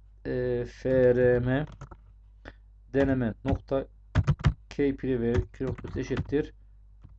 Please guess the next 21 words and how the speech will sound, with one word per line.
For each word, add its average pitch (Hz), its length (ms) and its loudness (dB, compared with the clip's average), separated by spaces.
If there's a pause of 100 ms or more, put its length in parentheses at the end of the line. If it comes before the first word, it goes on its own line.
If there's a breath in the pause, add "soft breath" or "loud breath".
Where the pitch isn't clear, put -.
(560)
true 151 300 0
yazarak 135 440 2 (180)
her 202 140 2
halükarda 117 420 0
çalışmasını 143 500 -6
sağlayabilirsiniz. 117 760 -6 (240)
Bak, - 100 -16 (640)
artık - 300 -6 (460)
F 113 120 -12 (120)
bir - 40 -18
tuşunun 104 260 -14
çalıştığını 117 560 -10
görüyorsunuz. 117 500 -10 (1300)
Bunun 262 200 4
gibi 143 280 2 (440)
özellikleri 151 560 0
kullanarak 147 680 -2 (180)
formumuzu 131 480 0
asıl 139 360 -4
özellikle 110 420 -6
tasarlayabiliriz. 117 1300 -6